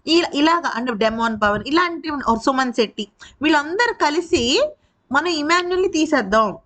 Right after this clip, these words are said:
ఇమాన్యుయల్ని తీసేస్తే స్ట్రాంగ్ కంటెండర్ పోతాడు, మనల్ని మనం, ఆ, కెప్టెన్ అవ్వని వాళ్ళందరూ మనం ఫైట్ చేద్దాం. ఎందుకంటే అక్కడ రాము వీక్ అయిపోయాడు,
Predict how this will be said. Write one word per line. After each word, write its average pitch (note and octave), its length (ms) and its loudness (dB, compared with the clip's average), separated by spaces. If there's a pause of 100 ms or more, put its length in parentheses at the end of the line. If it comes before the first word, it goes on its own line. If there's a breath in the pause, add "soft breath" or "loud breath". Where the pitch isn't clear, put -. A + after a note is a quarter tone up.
(140)
ఇమాన్యుయల్ని E4+ 560 0
తీసేస్తే D4 460 0
స్ట్రాంగ్ C#4 420 0
కంటెండర్ B3+ 440 -2
పోతాడు, G3 720 0 (400 loud breath)
మనల్ని D#4 280 0
మనం, E4+ 480 0 (280)
ఆ, A3+ 40 2
కెప్టెన్ D4 520 -2
అవ్వని C#4 320 0
వాళ్ళందరూ C4 440 -2
మనం C#4+ 160 -2
ఫైట్ A3 360 -4
చేద్దాం. F#3+ 200 -2
ఎందుకంటే D4+ 440 -2
అక్కడ E4+ 220 0
రాము B3 420 0
వీక్ C4+ 220 -2
అయిపోయాడు, F3 480 0